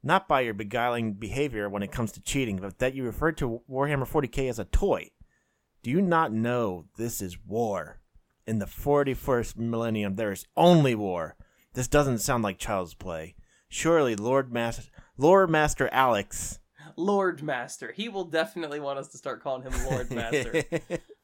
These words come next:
Speaker 1: "would have corrected you on this during podcast recording edit. Is he away again, gallivanting on German glass tables and neglecting his role as lore
Speaker 2: <laughs>
Speaker 1: auditor?" Back to the topic of cheating, though.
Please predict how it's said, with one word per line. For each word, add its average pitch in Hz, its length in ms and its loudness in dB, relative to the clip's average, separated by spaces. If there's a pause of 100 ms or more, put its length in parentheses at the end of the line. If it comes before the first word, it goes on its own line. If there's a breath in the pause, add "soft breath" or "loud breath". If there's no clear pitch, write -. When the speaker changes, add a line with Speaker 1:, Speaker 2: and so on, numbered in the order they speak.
(1200 loud breath)
Speaker 1:
"would 151 160 8
have 135 560 2
corrected 156 520 4
you 95 220 -2
on 90 220 -2
this 92 440 -6
during 95 320 -2
podcast 101 640 -4
recording 107 540 -4
edit. 127 320 -2 (1000)
Is 110 200 -6
he 156 200 2
away 127 340 4
again, 151 340 0
gallivanting 123 680 2
on 104 200 0
German 120 380 -2
glass 107 320 -2
tables 139 480 -2
and 101 120 0
neglecting 110 400 -2
his 110 180 0
role 113 280 0
as 95 100 -4
lore 113 420 0 (100)
Speaker 2:
<laughs> - 120 -16
Speaker 1:
auditor?" 160 520 0 (1300 loud breath)
Back 147 180 4
to 120 80 -2
the 98 100 -2
topic 95 420 -6
of 92 120 -10
cheating, 95 300 -6
though. 71 280 -16